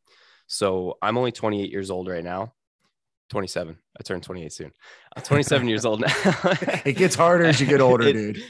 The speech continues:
Speaker 1: it does,
Speaker 2: You
Speaker 1: man.
Speaker 2: just
Speaker 1: I forgot
Speaker 2: wait.
Speaker 1: the other day. <laughs>
Speaker 2: <laughs>
Speaker 1: But I want, like, my goal, man, is to be able to, like, train with my grandchildren and, like, you know,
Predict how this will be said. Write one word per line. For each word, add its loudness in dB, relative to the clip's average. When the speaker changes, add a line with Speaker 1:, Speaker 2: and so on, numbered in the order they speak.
Speaker 1:
it -12
does, 2
Speaker 2:
You 4
Speaker 1:
man. 2
Speaker 2:
just 4
Speaker 1:
I 2
forgot 4
Speaker 2:
wait. -6
Speaker 1:
the -2
other -6
day. -4
<laughs> -4
Speaker 2:
<laughs> -20
Speaker 1:
But 0
I 2
want, -2
like, -8
my -2
goal, -4
man, -6
is -6
to -12
be -4
able -4
to, -12
like, -8
train -4
with -8
my -8
grandchildren -10
and, -10
like, -12
you -12
know, -10